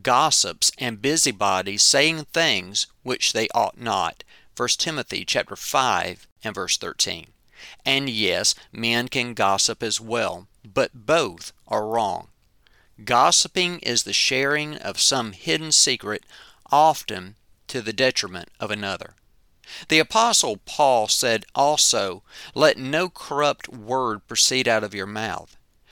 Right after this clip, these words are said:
but what is good for necessary edification, that it may impart grace to the hearers."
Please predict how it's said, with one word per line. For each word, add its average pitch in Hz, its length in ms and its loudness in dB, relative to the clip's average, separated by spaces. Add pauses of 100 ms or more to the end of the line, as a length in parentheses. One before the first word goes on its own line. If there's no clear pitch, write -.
(160)
but 135 120 2
what 139 240 6
is 117 180 0
good 147 340 0
for 123 140 -2
necessary 143 760 2
edification, 104 800 -4 (300)
that 120 260 2
it 139 160 -2
may 123 280 -2
impart 117 580 0 (140)
grace 135 680 0 (200)
to 123 100 -10
the 107 120 -6
hearers." 101 540 -4